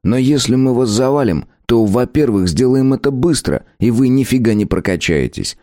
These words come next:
Во-вторых, мы вас еще и облутаем по полной. А в данже есть реальный шанс получить хоть какой-то опыт,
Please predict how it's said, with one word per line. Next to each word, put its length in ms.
Во-вторых, 640
мы 460
вас 440
еще 480
и 100
облутаем 800
по 180
полной. 600
А 160
в 100
данже 600
есть 380
реальный 320
шанс 380
получить 460
хоть 180
какой-то 480
опыт, 460